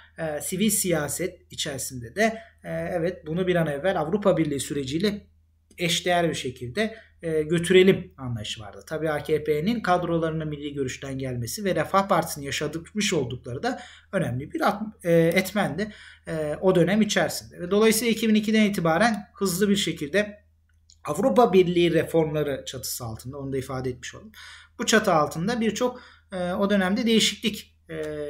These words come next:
yapılmak i-, istenmişti. Ki yapıldı da bir kısmı. Şimdi onu orada göstereceğim makaleden. Bu değişiklikleri de bilin.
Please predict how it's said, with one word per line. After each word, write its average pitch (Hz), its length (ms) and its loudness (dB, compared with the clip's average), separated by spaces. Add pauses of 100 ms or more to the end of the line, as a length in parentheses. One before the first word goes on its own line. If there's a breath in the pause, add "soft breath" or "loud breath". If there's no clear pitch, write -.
(100)
yapılmak 170 560 2
i-, 196 160 2
istenmişti. 190 760 0 (160)
Ki 226 120 -4
yapıldı 196 420 4
da - 200 -14 (200)
bir 143 160 -8
kısmı. - 300 -14
Şimdi 175 240 -6
onu 185 240 0
orada 196 160 4
göstereceğim 185 680 0
makaleden. 143 560 -6
Bu 165 120 0
değişiklikleri 165 640 -2
de 170 100 0
bilin. 170 260 -2